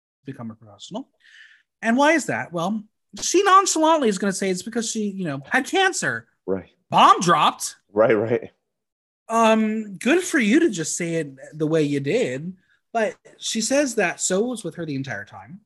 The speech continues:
Speaker 1: And she says you learn about yourself during
Speaker 2: Mm.
Speaker 1: that period because you begin thinking that you might not be there anymore soon.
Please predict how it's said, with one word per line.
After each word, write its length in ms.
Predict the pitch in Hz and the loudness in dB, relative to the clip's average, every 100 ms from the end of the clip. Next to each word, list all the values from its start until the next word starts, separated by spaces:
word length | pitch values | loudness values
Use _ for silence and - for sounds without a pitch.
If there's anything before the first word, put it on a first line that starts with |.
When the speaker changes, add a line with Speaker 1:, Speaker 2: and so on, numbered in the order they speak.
| _ | _
Speaker 1:
And 460 | 156 147 139 139 135 _ _ _ _ | -10 -6 -4 -6 -8 _ _ _ _
she 180 | - 208 | -8 -4
says 280 | 247 240 | 0 0
you 100 | 247 | 0
learn 200 | 214 247 254 | 0 -2 -2
about 160 | 156 | -4
yourself 520 | 123 - 127 110 - _ | -8 -10 -10 -10 -14 _
during 460 | 139 127 123 120 120 | -6 -4 -4 -6 -8
Speaker 2:
Mm. 40 | |
Speaker 1:
that 300 | 147 - - - | -6 -6 -8 -14
period 400 | 127 104 107 110 | -14 -12 -12 -16
because 760 | 117 _ 131 117 113 - - - | -20 _ -18 -16 -16 -18 -18 -14
you 100 | 156 | -6
begin 220 | 185 226 | -2 -2
thinking 380 | 233 247 156 143 | -2 -4 -6 -6
that 160 | 135 | -6
you 80 | 156 | -6
might 240 | 151 202 180 | -6 -6 -8
not 240 | 175 156 | -12 -10
be 160 | 156 156 | -10 -8
there 340 | 123 104 - _ _ _ - | -8 -8 -12 _ _ _ -12
anymore 600 | 123 123 123 110 92 90 _ | -10 -10 -10 -12 -14 -20 _
soon. 220 | - 90 | -20 -20